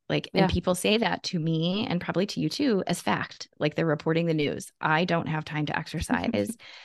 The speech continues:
Speaker 1: And what I think people don't understand is that to them, again, to them, sitting in their jar,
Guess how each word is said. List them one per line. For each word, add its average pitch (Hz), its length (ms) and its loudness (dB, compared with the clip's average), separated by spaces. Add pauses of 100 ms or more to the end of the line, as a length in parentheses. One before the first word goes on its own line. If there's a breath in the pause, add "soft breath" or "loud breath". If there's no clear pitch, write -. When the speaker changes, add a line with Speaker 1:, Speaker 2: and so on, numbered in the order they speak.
(240 loud breath)
Speaker 1:
And - 260 2
what 180 320 2
I 185 80 4
think 208 220 2
people 214 180 0
don't 180 160 2
understand 220 460 2
is 185 60 -4
that 151 200 2
to 180 100 -4
them, 180 460 4
again, 170 460 2
to 196 140 -4
them, 190 540 2
sitting 214 280 4
in 180 80 2
their 185 160 2
jar, 190 560 2